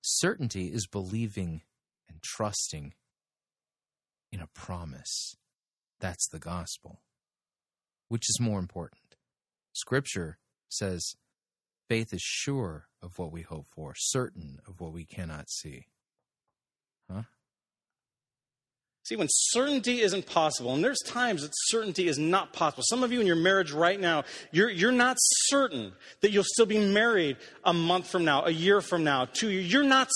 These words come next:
Speaker 2: certain, but you know what? It doesn't matter. You can still and should still be faithful.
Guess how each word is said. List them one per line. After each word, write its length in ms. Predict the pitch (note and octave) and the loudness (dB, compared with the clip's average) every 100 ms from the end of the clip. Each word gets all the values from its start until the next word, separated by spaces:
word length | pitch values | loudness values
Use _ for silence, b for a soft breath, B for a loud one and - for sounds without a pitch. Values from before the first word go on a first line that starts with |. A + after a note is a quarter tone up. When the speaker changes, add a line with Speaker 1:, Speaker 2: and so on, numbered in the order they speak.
| - - | 2 2
Speaker 2:
certain, 320 | B3+ C4 G3 - B - | 2 0 0 -4 B 0
but 100 | G3+ | 2
you 80 | G3 | 4
know 100 | A3 | 2
what? 160 | A#3 G#3+ | 2 0
It 100 | D3+ | 2
doesn't 260 | F#3 F3 | 0 2
matter. 220 | E3+ G#3 | 0 0
You 140 | D#3 F3 | 0 -2
can 160 | D#3 | -2
still 580 | C3 - - D3 D3 E3 | 0 0 0 0 -2 -2
and 180 | - B2+ | -4 -6
should 360 | - - D3+ - | -4 -2 -2 -2
still 400 | - C3+ A2+ A2 | -8 -6 -8 -10
be 180 | A2 G#2 - - | -12 -14 -14 -14
faithful. 580 | A#3+ A#3+ - - E3+ E2+ | -10 -10 -12 -12 -12 -12